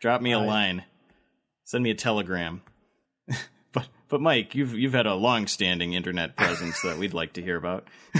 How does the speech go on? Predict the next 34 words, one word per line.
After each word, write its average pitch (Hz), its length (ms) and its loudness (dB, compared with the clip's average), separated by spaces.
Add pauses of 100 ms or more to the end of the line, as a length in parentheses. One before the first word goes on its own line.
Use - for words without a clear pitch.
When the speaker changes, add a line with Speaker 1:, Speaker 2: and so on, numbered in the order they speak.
Speaker 1:
<laughs> - 300 -8
Speaker 2:
All 147 180 6
right. 160 240 4
Uh, 151 240 6
you 156 100 0
can 151 160 0
find 151 280 4
me 147 160 0
on 123 340 2
Twitter. 139 380 0
I'm 127 300 0
at 135 240 0
White 127 280 2
Morph. 139 360 0 (680)
You 135 140 -6
can 151 140 2
also 151 340 4
find 127 420 0
the 127 60 -10
Sacred 151 360 -2
Cows 139 340 2
Tonight 151 340 0
on 123 220 -2
Twitter 131 380 0
at 151 240 2
Sacred 151 400 -2
Cows 135 280 2
Pod. 156 420 0 (540)
Uh, 117 300 2 (180)
we 131 160 4
also 156 260 2
love 131 320 2
your 127 160 0
emails, 127 640 -2